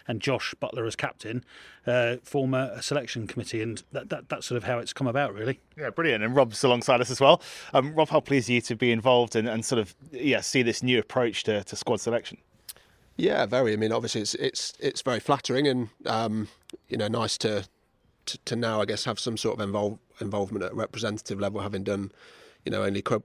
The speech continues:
Speaker 3: club cricket for so long. Um, I guess it must mean I must be around here far too often and <laughs> watching far too much cricket to justify, um, justify being involved. But no, it's, it's, it's great, and hopefully I can kind of, like, bring a,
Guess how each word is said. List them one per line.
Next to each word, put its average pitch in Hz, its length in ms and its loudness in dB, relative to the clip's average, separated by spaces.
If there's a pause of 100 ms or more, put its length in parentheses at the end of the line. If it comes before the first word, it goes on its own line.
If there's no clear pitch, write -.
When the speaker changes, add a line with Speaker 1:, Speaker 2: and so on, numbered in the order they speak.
Speaker 3:
club - 200 -2
cricket - 300 -4
for - 40 -12
so 104 160 -2
long. 104 320 0 (240)
Um, 101 460 -2 (880)
I 110 60 -4
guess - 280 -2
it 101 80 -4
must 107 220 -4
mean 107 180 -2
I 101 60 -2
must 104 240 -4
be 101 260 -4
around 107 320 -2
here 107 80 0
far 107 240 -2
too 107 220 -2
often 104 320 -4
and 101 220 -4
<laughs> - 20 -20
watching 131 320 2
far 151 180 8
too 135 140 2
much 127 160 0
cricket 139 320 4
to 127 80 -8
justify, 120 640 2
um, 110 260 2 (200)
justify 123 360 0
being 120 200 2
involved. 107 420 2
But 110 180 -6 (480)
no, 131 140 6
it's, 117 140 2
it's, 120 260 0
it's 139 160 0
great, 113 240 4
and 110 80 -2
hopefully 120 280 0
I 104 100 2
can 127 120 -10
kind 117 240 0
of, 98 80 -4
like, 104 220 -4
bring 107 180 2
a, 98 160 0